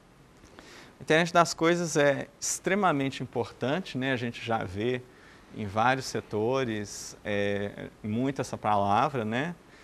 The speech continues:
E a ideia, então, é que as previsões que nós temos é dessa curva aqui, que a internet no futuro, ela vai ter mais coisas do que computadores conectados,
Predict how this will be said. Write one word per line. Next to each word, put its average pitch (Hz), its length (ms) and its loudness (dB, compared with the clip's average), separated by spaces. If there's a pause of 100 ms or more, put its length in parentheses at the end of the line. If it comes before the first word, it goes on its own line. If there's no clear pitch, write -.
(280)
E 135 340 0
a 151 120 0
ideia, 131 300 4
então, 143 440 -2
é 180 80 -4
que 117 520 -4 (480)
as - 160 -10
previsões 156 560 -2
que 175 100 -6
nós 127 240 -4
temos 156 460 -4
é 135 100 -2
dessa 143 320 0
curva 156 380 -4
aqui, 113 320 -8 (880)
que 135 80 -2
a 131 40 0
internet 135 720 0
no 120 80 -6
futuro, 139 640 -4 (640)
ela 131 240 4
vai 131 240 2
ter 113 420 0 (600)
mais 143 680 -2 (120)
coisas 127 800 2
do 123 160 -6
que 147 160 -4
computadores 110 1000 0
conectados, - 840 -8